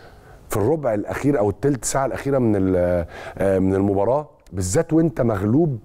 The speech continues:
بتبقى انت بتجري ورا الماتش، بتجري ورا الماتش، انت، انت اللي بتعمل مجهود اكتر، وانت زي ما كان لعيبه الاهلي بتعمل قبل ما ال-، ما اللقطه دي. اللقطه دي ادت فرصه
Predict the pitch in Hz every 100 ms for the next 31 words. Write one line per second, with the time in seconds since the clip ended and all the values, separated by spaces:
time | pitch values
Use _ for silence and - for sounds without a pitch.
0 | - 98 104 98 160 156 135 - 151 143
1 | 139 117 117 123 117 - - - - -
2 | - - - - - - - - - -
3 | - - 107 190 151 151 143 131 139 156
4 | - - 143 123 147 156 170 151 143 -
5 | 165 151 147 143 135 160 165 151 - 156
6 | 156 165 147 156 185 254 208 202 202 208
7 | 196 196 - 190 190 - - - - 175
8 | 180 165 156 147 147 156 147 160 180 156
9 | 143 139 - - - - - - - -
10 | - - - - 135 196 277 254 185 214
11 | 208 _ _ _ _ _ _ - - -
12 | - - - - - - - - - 208
13 | 165 131 123 - 175 160 - 98